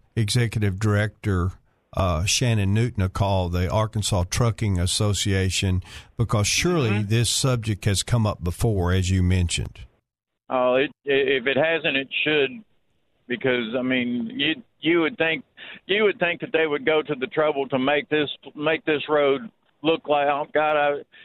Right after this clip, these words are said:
Speaker 2: if you've ever been up there to the old, uh, Kodak plant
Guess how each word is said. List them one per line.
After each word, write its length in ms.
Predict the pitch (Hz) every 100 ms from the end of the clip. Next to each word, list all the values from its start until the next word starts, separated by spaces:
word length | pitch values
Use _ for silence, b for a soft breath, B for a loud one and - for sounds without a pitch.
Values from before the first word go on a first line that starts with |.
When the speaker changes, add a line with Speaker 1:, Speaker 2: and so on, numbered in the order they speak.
| _
Speaker 2:
if 120 | 147 -
you've 240 | 156 127
ever 460 | - 165 202 196 190
been 260 | 160 180 170
up 160 | 160 -
there 240 | 156 156
to 180 | 156 156
the 160 | 135 139
old, 460 | 156 151 147 143 - _
uh, 560 | 147 147 139 127 120 117 -
Kodak 400 | 170 160 160 160 -
plant 340 | 170 160 165